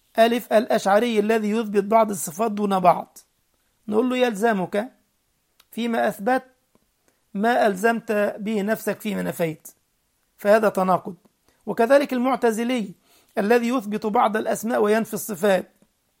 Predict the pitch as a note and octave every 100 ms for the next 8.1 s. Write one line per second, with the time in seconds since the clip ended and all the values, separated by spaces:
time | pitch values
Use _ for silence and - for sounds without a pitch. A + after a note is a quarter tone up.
0 | _ - _ - - F3+ A3 B3+ B3 A#3+
1 | G3+ G3+ G#3+ C4+ F#3+ - _ _ - G3
2 | G#3+ G#3 A#3+ A#3+ A3 G#3+ A3+ - A3+ A#3
3 | - A3 A3 - G#3 B3+ B3+ - _ _
4 | - F#3+ A3+ A3 G#3+ G3+ - C4+ A#3 F3+
5 | G3 A#3 A3 G3+ G#3+ G#3+ F#3+ A#3+ A#3+ -
6 | _ - - G#3+ G3+ A#3 G#3 G3 F#3+ F#3
7 | F#3+ F#3 - G#3 C4 B3+ B3 A3 G#3 E3+